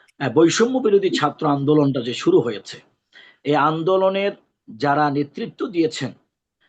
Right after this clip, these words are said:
তারা ঢাকা ভার্সিটি কেন্দ্রিক আস্তে আস্তে বের হয়ে এসে এই আন্দোলনটা কিন্তু বাংলাদেশ তথা বিশ্ব ছড়িয়ে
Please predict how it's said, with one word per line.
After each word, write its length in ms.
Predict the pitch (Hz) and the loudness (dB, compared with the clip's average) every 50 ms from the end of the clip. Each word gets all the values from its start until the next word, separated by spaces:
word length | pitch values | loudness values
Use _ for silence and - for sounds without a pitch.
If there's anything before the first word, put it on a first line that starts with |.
| _ _ | _ _
তারা 200 | - 156 156 160 | -4 -4 -2 -2
ঢাকা 360 | 143 131 135 151 147 - 185 - | -2 -2 -2 -2 0 0 -2 0
ভার্সিটি 460 | 160 160 151 - - 202 202 226 233 | 0 -2 -4 -4 -4 -6 -6 -6 -10
কেন্দ্রিক 520 | - _ 196 185 180 170 185 202 196 - | -8 _ -8 -8 -6 0 0 0 0 0
আস্তে 300 | 156 160 151 - _ - | -4 -8 -8 -8 _ -6
আস্তে 280 | 185 160 - - 196 160 | -6 -6 -4 -6 -6 -4
বের 200 | 143 165 165 160 | -2 -2 -2 0
হয়ে 280 | - 156 160 160 151 | 0 0 0 0 0
এসে 360 | 147 143 - - 165 123 - - _ _ _ _ _ _ _ _ | -2 -2 -2 -2 -2 -2 -2 -6 _ _ _ _ _ _ _ _
এই 60 | 143 | -6
আন্দোলনটা 640 | 139 127 131 135 139 170 180 185 185 180 - 190 160 | -6 -4 -6 -6 -4 -4 -4 -4 -4 -4 -6 -8 -6
কিন্তু 320 | - - 175 160 - 180 | -6 -8 -10 -8 -6 -6
বাংলাদেশ 720 | 147 117 139 135 135 135 143 143 127 110 - 180 170 - - - | -4 -4 -4 -4 -2 -2 -2 -4 -4 -2 -4 -4 -4 -6 -8 -10
তথা 200 | 139 - - 117 | -10 -8 -8 -6
বিশ্ব 380 | 110 131 147 135 - - 131 | -4 -4 -4 -4 -2 -4 -6
ছড়িয়ে 360 | 127 - - 131 117 113 110 | -6 -4 -6 -6 -6 -6 -10